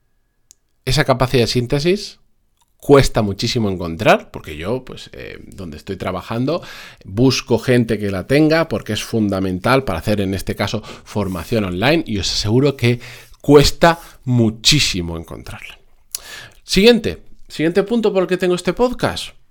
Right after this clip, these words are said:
Otro que no vamos a negarlo, porque sería de, sería, so-, somos mayorcitos, y a quien no le guste,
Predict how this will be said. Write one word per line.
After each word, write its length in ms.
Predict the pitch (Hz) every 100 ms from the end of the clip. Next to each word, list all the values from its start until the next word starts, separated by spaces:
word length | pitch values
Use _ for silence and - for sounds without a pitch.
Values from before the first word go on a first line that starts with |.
| _ _ _ _ - _ -
Otro 360 | 95 - 117
que 140 | - 127
no 180 | 85
vamos 360 | 80 98 127 -
a 60 | 110
negarlo, 580 | 85 90 147 165 202
porque 240 | 214 110 95
sería 540 | 90 - 104 123 135
de, 380 | 101 92 85 60
sería, 760 | - 82 101 127 139 104 80 -
so-, 200 | - -
somos 360 | - 123 147 113
mayorcitos, 880 | 107 98 95 90 190 185 247 269 - - - -
y 200 | 98 101
a 100 | 98
quien 420 | - 110 104 110
no 140 | 156
le 120 | 160
guste, 640 | 107 131 156 - 208 302